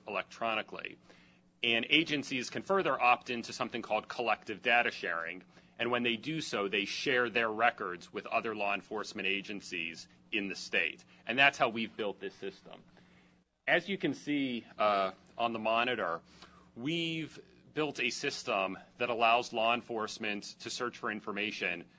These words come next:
the same way we all Google information every day. Rather than sorting through piles and piles of paper records,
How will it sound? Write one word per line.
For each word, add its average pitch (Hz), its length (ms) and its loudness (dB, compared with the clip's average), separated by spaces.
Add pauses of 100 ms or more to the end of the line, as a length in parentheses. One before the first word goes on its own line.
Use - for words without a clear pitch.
(120)
the 120 80 -4
same 135 280 0
way 123 120 4
we 117 200 0
all 107 120 4
Google 107 420 -2
information 98 720 -2 (320)
every 107 260 0
day. 92 320 0 (540)
Rather 139 360 6
than 127 140 0
sorting 131 380 0
through 110 460 -2
piles 131 520 6
and 113 100 -4
piles 120 380 6
of 104 100 -10
paper 123 300 -2
records, 90 580 -2